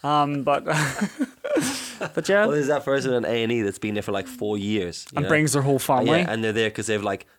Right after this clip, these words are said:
Speaker 2: chipped their toe. They've, like, kicked their toe against the
Speaker 1: Yeah.
Speaker 2: wall. Like, "Hey, I've been in here for forty-eight hours." And someone's like, "What'd you do?" "Stubbed my toe."
Speaker 1: Well,
Speaker 2: "Why do you
Speaker 1: you're,
Speaker 2: fuck,
Speaker 1: you're,
Speaker 2: fuck
Speaker 1: you're
Speaker 2: what's your
Speaker 1: saying that
Speaker 2: G P?"
Speaker 1: there. Like, um, I was up with, um, I was in a hospital. I was coming,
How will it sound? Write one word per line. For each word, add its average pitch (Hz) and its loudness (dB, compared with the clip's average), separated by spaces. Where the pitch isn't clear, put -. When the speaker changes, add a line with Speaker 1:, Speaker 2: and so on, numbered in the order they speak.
Speaker 2:
chipped - -4
their 104 0
toe. 101 -4
They've, 110 -2
like, 107 -2
kicked - -8
their 123 -2
toe 110 0
against 101 -2
the 165 2
Speaker 1:
Yeah. 147 4
Speaker 2:
wall. 107 -2
Like, 95 -6
"Hey, 127 -4
I've 147 -2
been 139 -6
in 113 -6
here 120 -6
for 120 -6
forty-eight 110 -2
hours." 107 -2
And 113 -12
someone's 110 -8
like, 104 -8
"What'd 113 -8
you 107 -6
do?" 110 -18
"Stubbed - -6
my 135 -4
toe." 120 -6
Speaker 1:
Well, 370 4
Speaker 2:
"Why 415 -2
do 349 -4
you 240 -2
Speaker 1:
you're, 180 6
Speaker 2:
fuck, - -12
Speaker 1:
you're, 156 2
Speaker 2:
fuck 208 -4
Speaker 1:
you're 156 2
Speaker 2:
what's 165 -2
your 123 0
Speaker 1:
saying 123 0
that 147 0
Speaker 2:
G 185 2
P?" 185 4
Speaker 1:
there. 185 0
Like, 165 -2
um, 143 -2
I 151 0
was 139 0
up 120 -4
with, 123 -4
um, 117 -6
I 147 -4
was 135 -4
in 127 -4
a 120 -4
hospital. 117 -4
I - 0
was 120 -6
coming, 131 -4